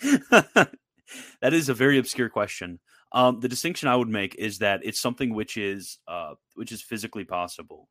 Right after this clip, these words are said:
um, for God to make rational creatures purely out of water. Um, yeah, I would say that would be, uh, and I'm using physically possible in, in its proper sense, uh,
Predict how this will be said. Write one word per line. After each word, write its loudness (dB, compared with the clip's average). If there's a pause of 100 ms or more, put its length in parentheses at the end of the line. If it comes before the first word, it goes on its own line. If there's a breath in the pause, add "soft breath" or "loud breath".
um, -20
for -16
God -6 (100)
to -12 (480 soft breath)
make -4
rational -2
creatures -6 (100)
purely -4
out -2
of -10
water. -2 (640)
Um, -12 (1160)
yeah, 4 (160)
I 0
would -6
say -4
that -2
would -10
be, -8
uh, -4
and -2
I'm 0
using -4
physically -8
possible -6
in, -14
in -12
its -14 (120)
proper -8
sense, -12
uh, -12